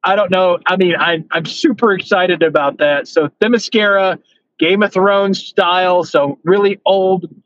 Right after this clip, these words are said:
dark, gritty. So you're going from, like, Superman being super bright and super everything and, and just, you know, Boy Scout to the dark side of Wonder Woman's island. Good.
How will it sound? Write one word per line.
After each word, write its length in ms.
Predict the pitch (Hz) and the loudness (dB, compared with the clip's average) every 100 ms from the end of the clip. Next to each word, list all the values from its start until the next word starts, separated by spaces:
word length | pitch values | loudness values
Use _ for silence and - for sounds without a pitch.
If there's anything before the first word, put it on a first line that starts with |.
| - | -2
dark, 400 | 190 202 196 - | 0 0 -2 -6
gritty. 400 | 160 190 196 196 | 0 2 2 0
So 160 | - 175 | 0 0
you're 180 | 165 | 0
going 220 | 165 - 208 | 0 0 -2
from, 140 | 196 | -2
like, 200 | 180 151 | -2 -2
Superman 840 | - - 247 - 214 214 208 202 | -10 -4 -4 -2 0 0 0 -2
being 420 | 185 185 175 165 - - _ _ _ _ | 0 0 0 -4 -10 -20 _ _ _ _
super 400 | - 254 254 247 | -4 -2 0 -2
bright 600 | 165 175 240 226 214 220 _ | -2 -2 0 0 -2 -6 _
and 180 | 185 165 | -8 -8
super 400 | - 254 220 214 - | -4 -4 -2 -4 -2
everything 840 | 226 220 220 185 208 196 190 196 - | -4 -2 -2 0 0 2 0 -2 -2
and, 440 | 190 180 175 170 165 _ 190 | -2 0 0 -2 -8 _ -4
and 160 | 165 | 0
just, 300 | 165 170 - - | 0 -2 -4 -2
you 120 | 175 | 0
know, 340 | 151 143 147 _ _ - | 0 -2 -4 _ _ -2
Boy 280 | 214 254 247 | 0 0 -2
Scout 540 | - 202 185 175 - | -2 -2 0 -2 -6
to 400 | - 196 180 170 165 | -2 0 2 0 -2
the 180 | - 165 - | -6 -8 -2
dark 300 | 170 214 233 | 0 0 -4
side 400 | - 208 208 196 | -2 0 0 0
of 140 | 156 | -2
Wonder 340 | 143 151 208 202 | -4 -2 0 2
Woman's 580 | 196 196 180 160 - - _ - | 0 0 -2 -6 -16 -20 _ -4
island. 560 | 208 214 143 127 - _ _ _ _ _ _ _ _ _ _ | -2 0 -2 -4 -10 _ _ _ _ _ _ _ _ _ _
Good. 520 | - 240 208 160 - | 2 2 2 0 -4